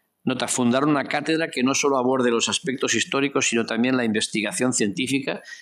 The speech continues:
que permita dar una imagen de conocimiento, innovación y modernización. Muy importante. Eh, eh, nos pasa en Andalucía. En Andalucía es conocida en el mundo entero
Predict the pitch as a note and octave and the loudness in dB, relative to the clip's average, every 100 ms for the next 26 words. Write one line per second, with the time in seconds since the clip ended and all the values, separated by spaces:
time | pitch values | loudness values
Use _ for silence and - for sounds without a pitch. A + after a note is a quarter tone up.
0 | - _ _ - A2 A#2 C#3 C#3+ C#3+ C#3+ | -20 _ _ -6 -2 2 2 2 2 2
1 | B2 A2+ C3+ - C3+ B2 A#2 A2+ A2+ A#2 | 2 2 0 0 0 0 0 0 0 0
2 | C3+ C#3+ A#2+ A2 G#2+ C#3 C#3 A#2+ A2+ A2 | 2 2 2 0 0 0 2 2 0 0
3 | G#2+ G#2+ - D3 A2 - _ _ _ - | -2 -2 -2 -2 -4 -6 _ _ _ -20
4 | - - G3+ C#3+ F#2+ G2 G2+ F#2+ F2 D#2 | -10 0 2 2 0 -2 -2 -2 -2 -4
5 | - - _ _ - - _ _ - G#2+ | -8 -20 _ _ -20 -20 _ _ -4 -2
6 | G2 - - - - - - B2 A#2+ - | -2 -2 -8 -16 -16 -8 -4 -2 -4 -4
7 | A#2+ - D3 - C#3 B2 A2 G#2 - F#3 | -4 -2 -2 0 0 2 0 0 2 2
8 | G#2+ G#2 A2 A2 A2 A2+ C#3+ D3 - C#3+ | 2 0 0 0 0 0 0 0 0 0
9 | C#3 C#3+ B2+ B2 D3 C#3+ B2+ C#3 D3+ F3 | 2 2 4 4 4 2 0 0 0 0